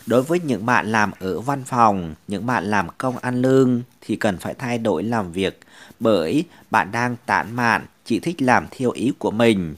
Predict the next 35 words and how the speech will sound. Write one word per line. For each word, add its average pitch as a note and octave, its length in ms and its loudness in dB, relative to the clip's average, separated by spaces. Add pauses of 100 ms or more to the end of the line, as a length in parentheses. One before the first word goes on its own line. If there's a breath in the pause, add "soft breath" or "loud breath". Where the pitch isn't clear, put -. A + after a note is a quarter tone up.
(120)
mà F#2+ 120 -4
không A#2+ 200 -6
quan B2 300 -4
tâm A#2 180 -2
tới B2 140 -6
mục D3 300 -4
tiêu A#2+ 240 0
chung A#2 220 -2
của G#2 140 -4
tập - 260 -4
thể. G2 480 -4 (500 loud breath)
Nếu B2+ 140 4
như D#3 440 6 (200 loud breath)
đã A2 140 4
làm B2 220 2
việc G2 280 0
trong B2+ 200 -4
môi C3 160 0
trường G#2+ 260 0
tập - 260 -4
thể G#2 420 -4 (140)
thì A#2+ 120 -2
bạn G#2 220 0
không B2+ 260 -8
nên B2+ 340 0 (160)
tự A2 160 0
tách E3 260 -4
mình A2 260 0
ra A2+ 480 0 (280 loud breath)
mà G#2+ 100 2
hãy F#2 180 -6
tìm A2 240 -4
cách D3 200 -6 (140)
hòa A2 180 0
nhập F2+ 340 -2